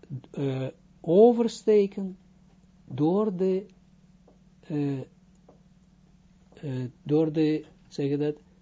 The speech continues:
wat het droge, door het droge, door het droge heen. Kijk, dat is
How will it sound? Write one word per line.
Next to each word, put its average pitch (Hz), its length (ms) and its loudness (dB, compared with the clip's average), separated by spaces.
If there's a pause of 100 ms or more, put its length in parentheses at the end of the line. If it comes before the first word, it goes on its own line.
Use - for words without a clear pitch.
(440)
wat 139 260 -6
het 135 220 -8 (280)
droge, 156 460 6
door 202 160 2
het 175 120 0
droge, 139 400 -2 (220)
door 156 200 -2
het 139 120 -2
droge 147 360 -4
heen. 110 320 -18 (1300)
Kijk, 143 200 -12
dat 277 200 2
is 233 260 -4